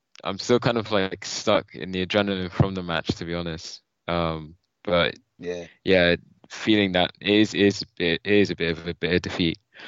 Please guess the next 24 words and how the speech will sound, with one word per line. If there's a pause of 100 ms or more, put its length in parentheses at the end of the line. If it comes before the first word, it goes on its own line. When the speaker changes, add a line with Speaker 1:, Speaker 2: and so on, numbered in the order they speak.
(160)
Speaker 1:
But,
like, (320)
I
don't
think
we
really
deserve
the
defeat (220)
until
we
conceded
the
second
goal. (280)
So (760)
it's
kind
of
like
a
long
match